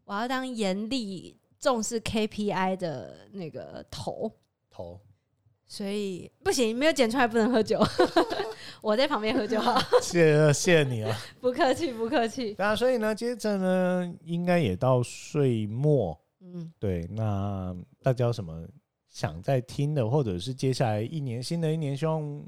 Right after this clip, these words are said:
Speaker 2: 深夜食堂有什么新的走向的话，也可以跟我们批评指教。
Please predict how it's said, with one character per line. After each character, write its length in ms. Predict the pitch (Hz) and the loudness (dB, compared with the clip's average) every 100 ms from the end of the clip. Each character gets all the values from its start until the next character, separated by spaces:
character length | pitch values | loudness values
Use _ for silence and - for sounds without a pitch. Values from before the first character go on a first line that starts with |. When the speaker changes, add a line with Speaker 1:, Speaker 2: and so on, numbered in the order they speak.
| - - | -18 -12
Speaker 2:
深 200 | - 147 | -4 -2
夜 60 | |
食 120 | 131 120 | -2 -2
堂 200 | 120 120 | -4 -4
有 120 | 101 | -6
什 140 | 110 | -6
么 80 | 92 | -8
新 160 | 110 127 | -8 -8
的 100 | 110 | -8
走 200 | 92 - | -8 -6
向 200 | 123 101 | -6 -4
的 100 | 95 | -4
话， 180 | 113 | -2
也 120 | 90 123 | 0 0
可 100 | 202 | 2
以 60 | |
跟 120 | 196 | 2
我 40 | 190 | 0
们 720 | 117 107 98 92 87 87 90 92 _ _ _ _ | 0 -2 -4 -8 -10 -12 -14 -20 _ _ _ _
批 180 | - 185 | -4 -2
评 180 | 147 135 | -2 -6
指 140 | - | -8
教。 240 | - 101 | -6 -6